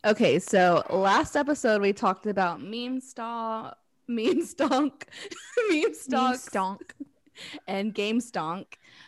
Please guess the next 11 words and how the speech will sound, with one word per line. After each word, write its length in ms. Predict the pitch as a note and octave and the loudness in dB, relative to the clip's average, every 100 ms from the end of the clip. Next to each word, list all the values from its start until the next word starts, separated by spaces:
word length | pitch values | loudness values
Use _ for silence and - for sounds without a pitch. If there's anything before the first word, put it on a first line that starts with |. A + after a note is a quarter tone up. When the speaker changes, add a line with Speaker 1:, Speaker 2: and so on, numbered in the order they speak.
| _ | _
Speaker 1:
But, 540 | - G3+ G3+ G3+ G3 - | -16 -2 2 4 2 2
uh, 220 | G3 G#3 G3+ | 2 4 4
we 60 | |
have 200 | A3+ B3 | 4 4
an 80 | D#4+ | 6
update. 520 | E4+ G#3 - F#3+ G3 - | 4 4 4 4 4 4
So 360 | A#3 G#3+ G#3 | 6 8 8
GameStop 680 | G#3 A3 C4+ - D#4+ E4 - | 6 4 4 4 0 0 -2
is 160 | - - | -4 -4
still, 560 | - A#3 G#3 G3+ G#3 | -2 4 6 8 8
like, 500 | G#3 G3+ F#3 - - | 8 8 6 2 -8